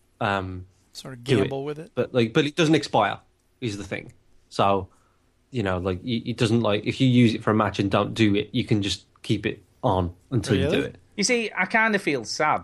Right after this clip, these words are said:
Speaker 3: that they haven't given up on this sort of, look, you know, let's remember the good old days. You paid for a game, you got the game, you played the game.
Speaker 2: Yeah.
Speaker 3: And nowadays, it's still all this, you get the game.
Speaker 1: But it's making
Speaker 3: How
Speaker 1: money.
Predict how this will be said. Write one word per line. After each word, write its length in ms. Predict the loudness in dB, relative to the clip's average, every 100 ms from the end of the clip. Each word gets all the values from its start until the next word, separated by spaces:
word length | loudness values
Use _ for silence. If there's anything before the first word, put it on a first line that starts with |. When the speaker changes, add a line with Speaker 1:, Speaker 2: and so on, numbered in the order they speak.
| -4
Speaker 3:
that 540 | -4 -2 -4 -8 -14 -20 _ _ _ _ -4
they 140 | -2
haven't 320 | 0 0 0
given 260 | -2 -2 0
up 180 | -2 0
on 200 | -2 -2
this 220 | -4 -4
sort 320 | 0 2 2 0
of, 180 | -2 -6 _ 2
look, 300 | 2 2 -4 _ _ _ _ _
you 160 | 0 2
know, 240 | 2 -2 _
let's 220 | 0 0
remember 240 | 0 0 0
the 80 | 0
good 120 | 2
old 160 | 2 4
days. 180 | 0
You 80 | 0
paid 240 | 0 0 0
for 100 | -4
a 80 |
game, 380 | 0 2 2 -2 -12 _ _
you 160 | -6 0
got 180 | 0 0
the 80 |
game, 360 | 0 0 0 -4 _
you 100 | -8
played 300 | -2 -2 -2
the 80 | -4
game. 340 | -4 -4 -10 -14
Speaker 2:
Yeah. 380 | -12 -10 -10 -4
Speaker 3:
And 140 | 0
nowadays, 560 | 2 2 4 4 4 0
it's 200 | -4 -6
still 280 | -6 -6 -4
all 140 | 0
this, 180 | 0 -2
you 80 | 0
get 220 | 0 0
the 80 | 0
game. 300 | 2 4 6
Speaker 1:
But 100 | 4
it's 160 | 2 0
making 140 | 2 4
Speaker 3:
How 60 |
Speaker 1:
money. 240 | 4 2